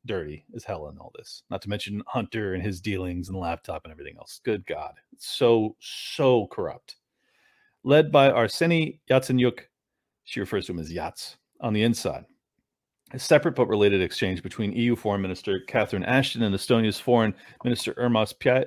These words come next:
Paet further connected Tyanibok and Nuland. The two were involved in an inquiry to determine, determine who was responsible for the violence during the protests.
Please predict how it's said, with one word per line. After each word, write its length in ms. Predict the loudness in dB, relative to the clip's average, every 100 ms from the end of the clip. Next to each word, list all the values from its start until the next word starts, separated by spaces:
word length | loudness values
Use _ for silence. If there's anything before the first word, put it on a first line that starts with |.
| -2
Paet 300 | 4 6 6 2 _ _ _
further 340 | _ 2 4 4
connected 520 | 2 0 2 -4 -4
Tyanibok 500 | 2 4 4 4 4 2 _ -6
and 240 | -4 0
Nuland. 380 | 0 0 -2 -8 _ _ -20
The 60 | -14
two 180 | -2 0
were 200 | 4 4
involved 400 | 6 8 8 6
in 60 |
an 60 | 2
inquiry 360 | 2 2 0 2
to 60 |
determine, 440 | -2 -2 0 0 -2 _
determine 540 | -12 -4 0 2 0 -4 _ _
who 200 | 0 4
was 160 | 4 2
responsible 500 | 0 6 6 6 -4
for 140 | 0
the 80 | -2
violence 480 | 4 6 6 2 0
during 200 | 0 0
the 80 |
protests. 580 | 2 4 4 2 -6 -8